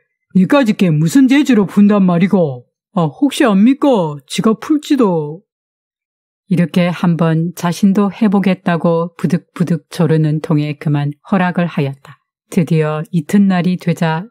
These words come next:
Speaker 2: 작은 아들을 데리고 박 씨는 또 정승댁을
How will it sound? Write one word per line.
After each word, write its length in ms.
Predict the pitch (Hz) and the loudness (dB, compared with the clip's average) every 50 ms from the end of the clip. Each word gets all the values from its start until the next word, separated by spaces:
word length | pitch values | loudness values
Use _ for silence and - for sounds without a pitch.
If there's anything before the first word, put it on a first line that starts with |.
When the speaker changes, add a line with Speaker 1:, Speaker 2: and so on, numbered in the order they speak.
| _ _ | _ _
Speaker 2:
작은 280 | - - 190 156 170 170 | -8 -6 -4 -2 0 0
아들을 460 | 165 160 151 147 151 151 151 156 147 - | 0 0 -2 -2 -2 -4 -4 -6 -6 -4
데리고 540 | 165 160 147 147 143 - 151 147 147 - | -4 -4 -2 -4 -4 -2 -4 -4 -4 -8
박 180 | - - 147 135 | -8 -8 -8 -8
씨는 380 | - - 156 139 139 139 135 - _ _ _ - | -4 -4 -2 -2 -2 -4 -6 -12 _ _ _ -4
또 300 | 202 190 190 185 208 - _ | -2 -2 -2 -4 -6 -10 _
정승댁을 960 | - 196 180 175 175 - - 175 175 165 - - 165 143 - 170 160 160 165 | -4 -2 0 0 -2 -2 -2 -2 -2 -2 -2 -2 -4 -2 0 -2 -2 -2 -4